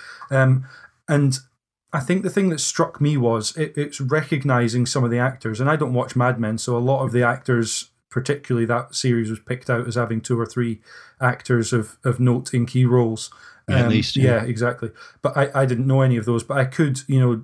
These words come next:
Speaker 1: uh, John Noble pops up in, in one of the main, uh, antagonist roles, and, uh, he is instantly recognizable, and I think that was quite nice. It wasn't,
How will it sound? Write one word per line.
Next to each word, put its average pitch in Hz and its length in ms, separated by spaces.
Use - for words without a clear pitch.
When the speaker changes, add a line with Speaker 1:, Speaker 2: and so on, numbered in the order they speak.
Speaker 1:
uh, 120 240
John 120 280
Noble 117 260
pops - 380
up - 260
in, 117 320
in 123 120
one 117 120
of 117 60
the 117 60
main, 117 420
uh, 117 360
antagonist 120 580
roles, 110 260
and, 123 340
uh, - 300
he 143 200
is 131 180
instantly 135 420
recognizable, 123 800
and 123 100
I 120 40
think 135 200
that 131 200
was 127 120
quite 113 260
nice. 113 200
It 143 80
wasn't, 147 340